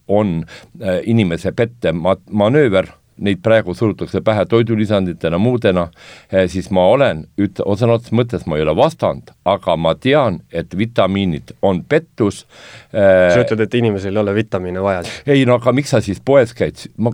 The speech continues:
Speaker 1: väga lihtne vastus. Eh, miks te siis poes süüa ostate? Kui te saate vitamiinid, need organismid, valgud, mineraalid,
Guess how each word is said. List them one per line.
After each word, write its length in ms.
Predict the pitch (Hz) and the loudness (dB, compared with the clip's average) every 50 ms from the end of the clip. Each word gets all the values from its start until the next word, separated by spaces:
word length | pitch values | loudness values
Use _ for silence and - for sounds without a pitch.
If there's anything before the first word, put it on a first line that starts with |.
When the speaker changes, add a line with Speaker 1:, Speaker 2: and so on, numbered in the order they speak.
| - - | -4 -4
Speaker 1:
väga 240 | 110 123 113 107 95 | -2 -2 0 0 0
lihtne 260 | 92 87 - - 73 | -2 -4 -6 -4 -2
vastus. 440 | 87 104 107 - 78 71 - - _ _ _ - - - - - | -2 -2 -2 -4 -10 -14 -14 -18 _ _ _ -20 -20 -20 -12 -6
Eh, 120 | - 104 110 | -4 -2 0
miks 160 | 135 143 139 | 0 -2 -2
te 140 | - 101 85 | -2 -4 -4
siis 160 | 87 76 - | -6 -8 -4
poes 240 | - 120 117 92 87 | 0 2 2 2 2
süüa 320 | - - 120 113 101 92 85 | 0 0 0 2 2 2 2
ostate? 460 | 80 - - - - _ - 69 - - _ - - - - _ | 0 -4 -8 -12 -12 _ -16 -16 -16 -18 _ -20 -20 -20 -4 _
Kui 160 | - 151 151 | 2 2 4
te 80 | 139 117 | 2 2
saate 300 | 113 117 101 - - 110 | 2 2 0 0 0 -2
vitamiinid, 800 | 131 143 - 131 104 98 101 98 98 92 90 90 - - - | -2 0 0 0 2 2 2 0 0 -2 -2 -4 -8 -12 -6
need 180 | 127 143 151 139 | -2 -2 0 2
organismid, 640 | 139 151 131 127 123 127 123 - - 92 85 - 107 | 0 0 0 -2 -4 -6 -6 -6 -8 -8 -8 -4 -2
valgud, 480 | 120 127 127 120 113 117 110 98 117 | 0 0 0 -2 -4 -6 -6 -4 -4
mineraalid, 640 | 117 123 123 120 117 110 110 110 104 104 95 - - | -4 -2 0 2 2 2 2 2 0 0 -4 -8 -12